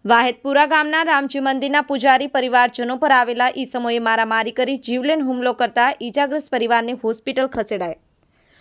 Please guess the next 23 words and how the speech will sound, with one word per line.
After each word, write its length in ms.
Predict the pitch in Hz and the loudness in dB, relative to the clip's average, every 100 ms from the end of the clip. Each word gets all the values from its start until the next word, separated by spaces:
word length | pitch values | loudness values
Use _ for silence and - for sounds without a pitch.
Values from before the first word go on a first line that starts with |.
| _ _ | _ _
પૂજારીને 520 | 233 226 240 240 254 | 0 4 2 2 -4
ઢોર 240 | 247 254 254 | -4 -2 0
માર 240 | 262 277 | 2 2
મારી 320 | 285 285 320 | 2 0 0
અપહરણ 440 | - 277 311 311 320 | 0 0 2 0 0
કરવાની 380 | 302 269 262 269 | 0 2 0 -4
કોશિશ 400 | 262 269 311 302 | -6 -6 -6 -2
કરવાનો 360 | 285 254 254 262 | -2 0 -2 -2
પરિવારજનોનો 800 | 262 240 240 233 220 233 226 233 | -4 -2 0 0 -2 -6 -4 -4
આરોપ. 420 | - 226 233 269 - | 0 2 2 0 -2
ઘટનાના 400 | 240 226 294 302 | -4 -2 -2 -2
પગલે 360 | - 240 220 254 | -2 -4 -2 -2
પરિવારજનોમાં 840 | 254 226 233 226 233 220 220 233 | -2 0 0 0 -2 -4 -4 -2
ભારે 320 | 233 208 208 | 0 -2 -2
રોષ. 160 | 190 - - _ _ _ _ _ _ - | -6 -12 -20 _ _ _ _ _ _ 2
પરિવારે 500 | 233 269 277 294 339 | 2 4 4 4 0
ન્યાય 260 | 339 311 302 | -2 0 0
મેળવવા 440 | 294 285 277 277 | 0 0 4 4
સમી 300 | 302 277 262 | 2 -4 -4
પોલીસ 380 | 254 247 269 285 | -6 -4 -4 -4
મથકે 380 | 269 254 254 254 | -4 -4 -4 -4
નોંધાઈ 400 | 254 226 233 220 | -2 -2 0 0
ફરિયાદ. 320 | 220 170 156 | 0 -6 -8